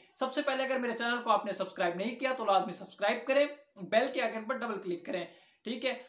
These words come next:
और ताकि मेरे आने वाली नई वीडियोस को आप आसानी उसका नोटिफिकेशन मिल सके और आप उसे देख सकें। मेरी वीडियोस को लाइक और शेयर लाजमी करना है। चलते हैं हमारे असल टॉपिक, टॉपिक की जानिब। तो हमारा जो आज का जो असल टॉपिक है वो इस हवाले से है कि जो पंजाब पुलिस में, पंजाब हाईवेज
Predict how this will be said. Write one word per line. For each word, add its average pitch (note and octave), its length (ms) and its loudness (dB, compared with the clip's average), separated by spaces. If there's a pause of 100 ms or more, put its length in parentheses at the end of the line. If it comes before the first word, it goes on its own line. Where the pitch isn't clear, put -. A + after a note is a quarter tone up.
(120)
और A3 180 0
ताकि A#3 260 0
मेरे A#3+ 220 -2
आने G#3+ 260 0
वाली A3+ 180 0
नई G3 160 0
वीडियोस F#3+ 340 -2
को - 100 -2
आप F#3 160 2
आसानी G3 460 2
उसका G3 220 -6
नोटिफिकेशन F3+ 420 -6
मिल A3 140 -6
सके A#3 220 -6
और A3+ 100 -2
आप F#3+ 180 2
उसे C4 140 -8
देख F3+ 240 -4
सकें। F#3 260 -6
मेरी A3 240 -2
वीडियोस B3 320 -4
को A3 100 -6
लाइक G#3 300 2
और G3+ 60 -6
शेयर F#3+ 200 -4
लाजमी F3+ 300 0
करना E3 240 -6
है। E3 100 -6 (220)
चलते B3 280 0
हैं B3 100 2
हमारे G#3+ 260 2
असल G3+ 180 -2
टॉपिक, F#3+ 540 -4
टॉपिक G3 300 0
की G3 80 -8
जानिब। E3+ 360 -2 (280)
तो C4+ 60 2
हमारा A#3+ 360 4
जो C4+ 120 0
आज A3+ 360 6
का C4+ 100 -4
जो A#3 120 -4
असल A#3+ 220 0
टॉपिक A#3 380 0
है B3 80 0
वो A#3 160 0
इस C#4+ 220 -2
हवाले A3 360 4
से A#3+ 180 -2
है B3 120 2
कि C4+ 180 -2 (300)
जो A3 120 0
पंजाब G#3+ 440 4
पुलिस B3+ 300 -4
में, C#4 160 2 (260)
पंजाब G#3 300 6
हाईवेज G3+ 460 2